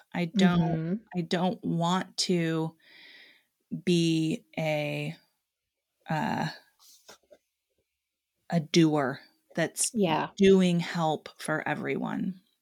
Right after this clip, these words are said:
Speaker 2: Mm-hmm. Yeah.
Speaker 1: As a woman, I would like to be honored and taken care of and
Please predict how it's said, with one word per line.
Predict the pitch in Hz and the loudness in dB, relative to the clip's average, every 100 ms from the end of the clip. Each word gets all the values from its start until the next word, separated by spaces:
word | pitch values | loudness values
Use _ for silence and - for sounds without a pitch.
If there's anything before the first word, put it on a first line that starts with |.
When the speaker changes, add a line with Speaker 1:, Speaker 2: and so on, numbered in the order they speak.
| _ _ _ _ _ _ _ _ - | _ _ _ _ _ _ _ _ 2
Speaker 2:
Mm-hmm. | 180 175 160 160 175 - - - | 4 4 2 -2 -4 -6 -8 -4
Yeah. | 160 143 - - - - _ _ _ _ - | -2 -2 -4 -16 -20 -20 _ _ _ _ 0
Speaker 1:
As | 202 196 | 2 4
a | 202 | 4
woman, | 202 196 185 | 6 6 6
I | 180 | 4
would | 185 190 | 2 2
like | 180 180 | 2 0
to | - | -2
be | 185 175 180 | 2 2 2
honored | 180 170 180 185 180 - | 2 2 2 2 0 0
and | 180 | -2
taken | 175 185 185 170 | 0 -2 -2 -4
care | - 196 190 214 254 | -2 0 2 4 2
of | 269 - - _ _ _ _ _ _ _ _ | -4 -12 -20 _ _ _ _ _ _ _ _
and | - 185 175 170 165 165 170 - | -2 0 2 0 0 -2 -2 -6